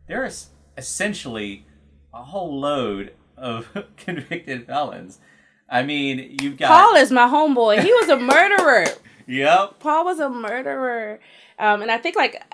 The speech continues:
Speaker 2: that's, that's another way, too, that I use to raise the, the daughter,
Speaker 1: Mm-hmm.
Speaker 2: um,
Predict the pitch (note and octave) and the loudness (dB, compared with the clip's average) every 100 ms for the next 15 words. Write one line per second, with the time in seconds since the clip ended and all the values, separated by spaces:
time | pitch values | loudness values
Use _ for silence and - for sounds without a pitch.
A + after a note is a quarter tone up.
0 | - G#3 A#3+ C4 A#3 A#3 A3 A3 G#3+ G3 | -12 2 2 2 -2 0 -2 -2 0 -2
1 | F3+ - G#3 F#3 F3+ E3+ E3 D#3 C#3 F3 | -2 -6 -4 -4 -2 0 2 0 -2 -8
2 | F3+ F3 F3 - G3+ E3+ D#3+ D#3 _ _ | -8 -6 -8 -10 -8 -6 -8 -14 _ _
3 | _ _ F3 F#3+ G3 F#3+ F3+ F3 E3+ D3 | _ _ -4 -2 0 -4 -6 -4 -4 -6
4 | - E3+ E3 E3+ E3+ E3 D3 E3 - _ | -8 -8 -2 2 2 0 -4 -8 -18 _
5 | _ _ - G#2 G2+ G2+ F3 E3+ E3 D#3 | _ _ -20 -18 -18 -8 -4 -2 -2 -6
6 | D3+ D3+ | -10 -16